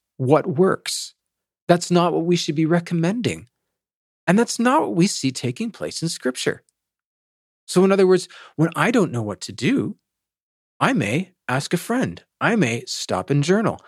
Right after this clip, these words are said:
I may, uh, look at the events that are taking place around me. And I think part of the issue for the speaker was that his putative topic,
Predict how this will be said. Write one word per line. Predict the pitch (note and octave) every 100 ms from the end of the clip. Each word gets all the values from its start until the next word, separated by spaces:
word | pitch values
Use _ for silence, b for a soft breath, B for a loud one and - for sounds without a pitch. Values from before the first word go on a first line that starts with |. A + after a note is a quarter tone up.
| b b b _ F3+
I | A#3+
may, | G#2+ G2+ F#3 _ _ _ -
uh, | A#2 A2+ -
look | C#3+ F3+ -
at | F#3+ F#3
the | D#3+
events | D3+ G3 F2+ - - - _ -
that | B2+
are | C3
taking | - B2+ A#2+
place | - A2+ G#2
around | A#2 D3+ G2
me. | F2 _ _ _ _ _ _ _ _ B B
And | C#3+ D#3+
I |
think | E3 G3 G#3 - -
part | E3+ F#3 F#3+
of |
the | B2 B2+
issue | C3 C3
for | A2+ - A#2+
the |
speaker | A2+ - B3+ - A#2+ G#2+ B B B
was | C3+ C#3+ C3+
that | C3 B2+ - _
his | - C#3 C3 -
putative | - - E3 B2 G#2+
topic, | - G3 A3 G2+ E2+ -